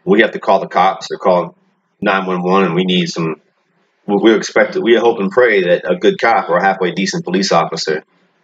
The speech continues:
will come, you know, but there, there's too many crooked cops out there. That's the problem. There's too many wicked, crooked police officers and, and crooked cops out there abusing their authority.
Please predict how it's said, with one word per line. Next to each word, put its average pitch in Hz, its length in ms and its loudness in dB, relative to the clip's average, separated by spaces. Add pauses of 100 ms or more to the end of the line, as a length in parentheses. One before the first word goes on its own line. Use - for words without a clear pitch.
(120)
will 87 120 -6
come, 85 440 0
you 92 80 0
know, 78 260 -2 (160)
but 90 380 0 (200)
there, 107 220 2 (1300)
there's 110 180 0
too 135 180 0
many 101 220 2
crooked - 320 -2
cops 87 300 -2
out 78 220 -2
there. - 180 -6 (800)
That's 95 160 0
the 85 100 -6
problem. 90 300 0
There's 80 120 -8
too 123 160 0
many 95 360 0 (640)
wicked, 107 480 0 (520)
crooked 135 300 0
police 113 320 0
officers 82 460 -2
and, 80 200 -8
and 78 140 -6
crooked 95 300 -4
cops - 420 0
out 80 180 -4
there 78 280 0 (360)
abusing 92 380 0
their 82 100 2
authority. - 440 0